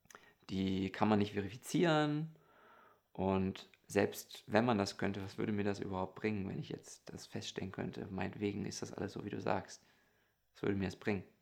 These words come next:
Was würde das ändern, wenn man wüsste, dass das hier ein Traum ist?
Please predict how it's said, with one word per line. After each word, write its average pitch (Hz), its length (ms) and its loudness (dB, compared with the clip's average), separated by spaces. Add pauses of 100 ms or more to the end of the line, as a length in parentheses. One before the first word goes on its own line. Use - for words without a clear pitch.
(680)
Was - 140 -12
würde 98 100 4
das 90 140 2
ändern, 113 400 2 (520)
wenn - 100 -4
man 95 180 0
wüsste, 104 300 -2
dass 95 160 -4
das - 180 -6
hier 98 80 -4
ein 90 100 -6
Traum 104 300 -6
ist? - 180 -16